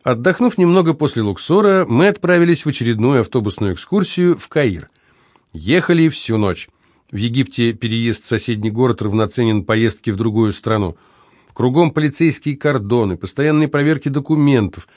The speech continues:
Мы проскочили без проблем, так как все-таки двигались на туристическом автобусе, и все у наших сопровождающих было в порядке. В беспорядке было только движение на дороге.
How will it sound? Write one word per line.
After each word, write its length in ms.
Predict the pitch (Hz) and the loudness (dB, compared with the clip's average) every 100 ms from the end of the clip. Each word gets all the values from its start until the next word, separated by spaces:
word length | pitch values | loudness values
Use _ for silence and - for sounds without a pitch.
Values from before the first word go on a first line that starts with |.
| _ _ _ _ | _ _ _ _
Мы 220 | - 131 135 | 0 2 2
проскочили 540 | 123 - 135 - 127 | -2 -2 -2 0 -2
без 180 | 120 - | -2 -2
проблем, 460 | 127 139 180 165 | -2 0 2 2
так 200 | 98 101 | 0 -4
как 120 | - 87 | -6 -8
все-таки 380 | 120 - 92 | -8 -8 -10
двигались 440 | 98 110 104 98 - | -6 -6 -4 -6 -6
на 80 | 98 | -6
туристическом 640 | 107 104 117 90 - 104 | -6 -6 -8 -8 -6 -2
автобусе, 580 | 104 - 123 98 - 95 - - - _ | -2 -2 -2 -2 -6 -10 -14 -20 -20 _
и 180 | 117 110 | 0 0
все 260 | 101 - 127 | 0 0 2
у 60 | |
наших 320 | 113 101 104 | 2 0 -4
сопровождающих 800 | - 95 107 110 95 107 92 95 | -8 -4 -2 0 0 0 -2 -6
было 220 | 90 104 95 | -4 -2 -2
в 80 | |
порядке. 540 | - 117 101 82 - 78 _ _ _ _ _ - | 0 0 0 -4 -14 -20 _ _ _ _ _ -6
В 140 | 104 | -2
беспорядке 560 | 117 - 156 208 208 170 | -2 0 -2 -2 -2 0
было 180 | 170 | 2
только 260 | 151 170 - | 2 0 -2
движение 560 | 127 156 139 156 156 156 | -2 0 2 4 4 2
на 140 | 151 | 2
дороге. 440 | 175 147 85 - | 2 2 0 -8